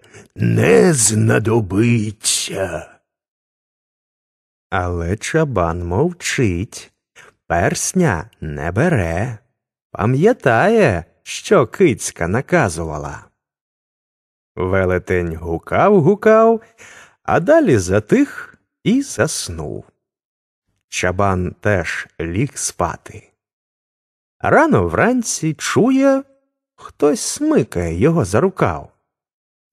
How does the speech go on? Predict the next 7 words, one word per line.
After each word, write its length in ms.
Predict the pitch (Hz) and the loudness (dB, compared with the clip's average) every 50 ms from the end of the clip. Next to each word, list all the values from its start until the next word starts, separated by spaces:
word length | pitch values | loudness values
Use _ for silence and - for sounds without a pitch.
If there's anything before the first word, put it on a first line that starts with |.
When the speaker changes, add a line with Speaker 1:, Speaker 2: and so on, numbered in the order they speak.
| _ _ | _ _
Speaker 2:
Дивиться, 840 | - - 78 90 104 139 180 196 202 - - - - 101 85 78 78 - _ _ _ _ _ _ _ _ _ _ | -20 -8 -2 0 2 2 2 2 0 -2 -4 -4 -2 -2 -4 -4 -8 -14 _ _ _ _ _ _ _ _ _ _
кицька 500 | - 302 247 147 104 - - - - 80 | 0 2 2 2 0 -2 -6 -4 -4 -4
вчорашня. 840 | 80 82 - - 123 127 131 101 85 82 - - - 69 71 71 - - _ _ _ _ _ _ _ _ _ _ _ _ _ - | -4 -4 -2 -2 0 0 0 0 -2 -4 -8 -10 -10 -12 -14 -14 -16 -18 _ _ _ _ _ _ _ _ _ _ _ _ _ -2
Побачила, 720 | - 90 87 104 147 220 226 - - 175 151 131 104 87 | -2 -2 0 0 0 0 0 -2 0 0 2 2 0 -2
що 260 | 85 - - - 95 | -4 -6 -6 -6 -6
чабан 480 | - - - 127 135 135 120 92 85 80 | -4 -2 -2 0 0 0 0 0 -2 -2
прокинувся, 880 | - 117 156 - - 185 151 101 78 - - - - - - - - | -2 -2 0 2 2 2 2 2 0 -4 -8 -10 -10 -10 -12 -14 -18